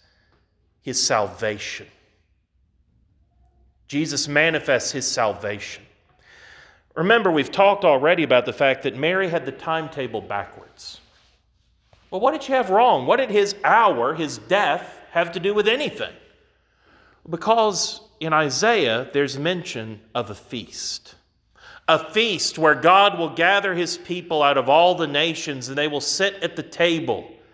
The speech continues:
and he will give them food and wine. And we come to the book of Revelation, and there's a feast, the wedding supper of the Lamb.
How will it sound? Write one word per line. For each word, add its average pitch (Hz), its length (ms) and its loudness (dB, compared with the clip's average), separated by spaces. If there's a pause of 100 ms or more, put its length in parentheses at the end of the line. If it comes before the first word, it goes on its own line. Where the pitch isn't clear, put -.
(360)
and 156 160 2
he 202 200 0
will 190 160 2
give 180 260 4
them 156 220 0
food 123 880 -2 (560)
and 104 160 -18
wine. 117 480 0 (1300)
And 139 80 4
we 160 80 6
come 214 380 2
to 208 60 6
the 170 120 -2
book 208 240 4
of 175 140 0
Revelation, 214 760 2
and 175 120 -2
there's 202 300 2
a 214 80 2
feast, 262 840 -2 (480)
the 190 420 4
wedding 247 640 4
supper 220 600 4
of 220 300 0
the 247 100 6
Lamb. 285 580 2